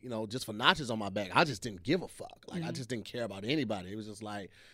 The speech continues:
Speaker 1: you know what I'm saying? "I'ma fuck you. I'm not gonna call you no more. I'ma fuck your best friend. I'ma fuck your cousin."
Speaker 2: <laughs>
Speaker 1: And I just, I,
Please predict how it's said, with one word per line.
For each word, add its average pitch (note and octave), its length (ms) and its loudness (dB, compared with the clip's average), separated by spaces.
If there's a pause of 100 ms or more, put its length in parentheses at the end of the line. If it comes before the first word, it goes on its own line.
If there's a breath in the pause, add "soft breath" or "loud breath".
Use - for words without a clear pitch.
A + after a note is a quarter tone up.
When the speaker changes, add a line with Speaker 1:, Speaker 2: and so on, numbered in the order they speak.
(140)
Speaker 1:
you G#2 40 -6
know A2+ 60 -2
what A2+ 40 -2
I'm A2+ 40 -4
saying? A2+ 160 0
"I'ma A#2+ 100 0
fuck B2+ 300 -2
you. B2 140 0
I'm A2 80 -2
not A#2+ 160 0
gonna B2+ 100 -4
call B2 260 -2
you A#2 80 -2
no A2+ 60 -2
more. A2 240 -2
I'ma G#2 140 -6
fuck - 260 0
your B2 80 0
best A#2 240 -2
friend. A#2 240 -4
I'ma F#2+ 140 -8
fuck - 280 -2
your A#2 100 -2
cousin." B2 380 6 (180)
Speaker 2:
<laughs> - 160 -8
Speaker 1:
And B2 100 4
I C#3 80 8
just, C#3+ 260 4
I, D#3 120 12